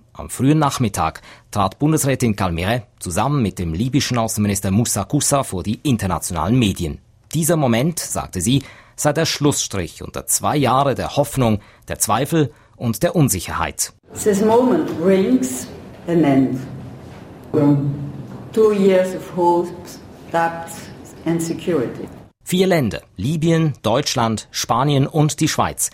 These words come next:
Speaker 1: hätten ihre Unterschrift unter das Abkommen gesetzt. Es sehe die Einrichtung eines Schiedsgerichtes vor, wie es Bundesrat Hans-Rudolf Merz bereits bei seiner Reise nach Tripolis am zwanzigsten August des letzten Jahres akzeptiert habe,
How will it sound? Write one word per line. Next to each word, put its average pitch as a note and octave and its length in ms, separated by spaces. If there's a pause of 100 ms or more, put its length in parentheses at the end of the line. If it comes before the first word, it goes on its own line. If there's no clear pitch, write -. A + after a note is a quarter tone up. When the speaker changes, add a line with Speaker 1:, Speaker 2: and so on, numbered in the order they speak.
(260)
Speaker 1:
hätten C3 240
ihre A2+ 220
Unterschrift B2+ 600
unter F#2 300
das G2+ 260
Abkommen F2 460
gesetzt. F#2 500 (180)
Es A#2 140
sehe D#3 180
die C#3+ 200
Einrichtung C#3 480
eines B2+ 200
Schiedsgerichtes G#2 760
vor, C3 240 (360)
wie F#2 120
es F2 100
Bundesrat C3 460
Hans-Rudolf G2 440
Merz G#2 360
bereits G#2+ 420
bei E2 180
seiner D2+ 280
Reise F#2+ 320
nach F2+ 160
Tripolis A2+ 520
am E2 160
zwanzigsten G#2 580
August A#2+ 380
des G2+ 200
letzten F#2 320
Jahres F#2+ 340
akzeptiert D3 580
habe, E2+ 260